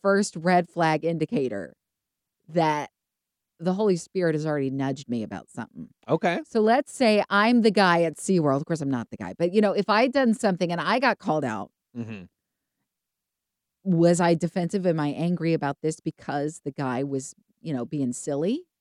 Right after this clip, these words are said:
Speaker 1: 'Cause I think most people in good-natured fun, especially if they're at a family park, they realize that this is kind of comes with the territory.
Speaker 2: Sure, sure.
Speaker 1: You know, i-, if they can laugh at themselves,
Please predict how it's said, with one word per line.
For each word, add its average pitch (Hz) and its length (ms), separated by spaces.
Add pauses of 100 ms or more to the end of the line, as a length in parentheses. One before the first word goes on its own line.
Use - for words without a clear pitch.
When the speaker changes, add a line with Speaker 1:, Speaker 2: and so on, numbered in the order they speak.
(1000)
Speaker 1:
'Cause 240 240
I 311 140
think 508 200
most 208 400
people 202 240
in 247 200
good-natured 214 580 (100)
fun, 165 300
especially 190 480
if 165 140
they're 160 140
at 131 60
a 113 40
family 135 400
park, 76 340 (400)
they 226 80
realize 165 400
that 160 120
this 160 200
is - 160
kind 143 160
of 151 60 (200)
comes 151 200
with 165 80
the 202 80
territory. 120 580
Speaker 2:
Sure, 113 300 (100)
sure. 101 340 (120)
Speaker 1:
You 233 100
know, 175 240 (160)
i-, 98 100 (140)
if 202 200
they 233 120
can 202 220
laugh 190 360
at 202 140
themselves, 151 1080